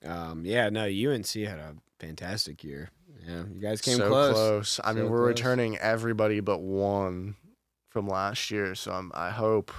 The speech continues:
Speaker 1: Yeah, chances
Speaker 2: hope we
Speaker 1: are
Speaker 2: can
Speaker 1: looking
Speaker 2: make
Speaker 1: good.
Speaker 2: it back. I mean, the last time we lost a national championship, we won it the next year.
Speaker 1: Right, right. Yep, yep. Hell yeah, man.
Speaker 2: That was definitely a tough one. It was the biggest halftime lead blown in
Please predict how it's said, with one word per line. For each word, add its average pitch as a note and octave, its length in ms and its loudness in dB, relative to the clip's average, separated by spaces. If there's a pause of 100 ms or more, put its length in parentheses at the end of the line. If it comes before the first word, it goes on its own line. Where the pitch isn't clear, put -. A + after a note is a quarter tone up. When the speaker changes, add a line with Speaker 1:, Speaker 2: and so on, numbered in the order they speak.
(160)
Speaker 1:
Yeah, F#2+ 400 0
chances G2+ 320 0
Speaker 2:
hope G2+ 80 0
we A#2 80 4
Speaker 1:
are - 40 2
Speaker 2:
can A#2 140 2
Speaker 1:
looking A2+ 100 0
Speaker 2:
make A2+ 80 2
Speaker 1:
good. A#2 140 4
Speaker 2:
it - 20 2
back. G#2+ 360 4
I G2+ 60 0
mean, G2 140 -2
the G2 80 -2
last A2 300 2
time A2+ 120 -2
we G#2+ 80 0
lost G#2 340 -2
a - 20 -2
national G#2 360 -4
championship, G#2 580 -4
we G#2 140 -4
won G2+ 300 -4
it - 80 -10
the G#2 80 -8
next G2+ 340 -6
year. G#2 380 -2 (720)
Speaker 1:
Right, A2 400 0
right. G#2 320 -4
Yep, G2 240 -6 (100)
yep. G2 240 -4 (960)
Hell A2 180 -6
yeah, A2+ 160 -8
man. G2 380 -8
Speaker 2:
That G#2 160 -2
was G#2+ 180 -2
definitely G2+ 480 0
a G2 60 -2
tough F#2+ 400 -2
one. F2 260 -8
It F#2+ 120 -4
was F#2 160 -6
the F#2+ 140 -6 (300)
biggest A2+ 380 2
halftime G2+ 640 0
lead G2 340 -2
blown G2 380 -2
in G2 280 -6